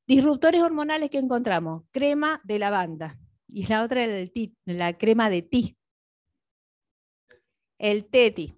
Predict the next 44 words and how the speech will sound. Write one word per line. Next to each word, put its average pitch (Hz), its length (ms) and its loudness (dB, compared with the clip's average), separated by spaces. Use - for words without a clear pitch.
así 165 240 -14
es. 143 220 -18
Pintura 330 500 4
de 330 160 2
uña 349 380 0
y 226 100 -10
labiales. 147 800 -6
El 185 160 0
papá 196 320 4
me 233 180 2
dice, 214 560 0
"Mire, 277 300 -4
doctora", 170 640 -8
yo - 160 -8
le 220 80 -4
digo, 202 160 -4
"¿Se 190 120 -12
pinta 262 300 -8
las 254 140 -8
uñas?". 220 340 -4
"Se 190 120 -10
pinta 349 340 -6
las 208 140 -6
uñas 254 340 0
y 208 100 -8
los 175 180 -10
labios. 185 360 -4
Mire, 220 240 -2
esta 262 180 -6
es 277 40 -4
la 247 80 -4
foto 262 260 -8
que 247 80 -4
me 220 100 -6
mandaron", 196 400 -2
o - 140 -16
sea, 147 180 -16
ya - 160 -14
había 156 140 -4
problema 170 400 -6
con 165 120 -6
la 151 80 -4
madre, 170 280 -4
¿no? 165 180 -10